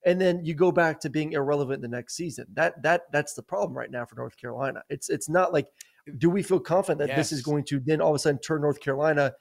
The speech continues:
Speaker 1: into a contender for the next five, six years where people continue to love football?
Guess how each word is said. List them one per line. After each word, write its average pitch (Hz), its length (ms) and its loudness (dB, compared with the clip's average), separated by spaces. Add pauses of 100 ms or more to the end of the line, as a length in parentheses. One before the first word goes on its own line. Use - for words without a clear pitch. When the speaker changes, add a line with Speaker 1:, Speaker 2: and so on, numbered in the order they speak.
(280)
Speaker 1:
into 160 240 2
a - 40 -4
contender 143 340 0
for 135 120 -4
the 131 180 0
next 147 220 0
five, 143 280 4
six - 280 -4
years 170 340 6 (280)
where 156 120 2
people 156 480 0
continue 160 440 -2
to 151 120 -2
love 131 260 2
football? 139 520 -2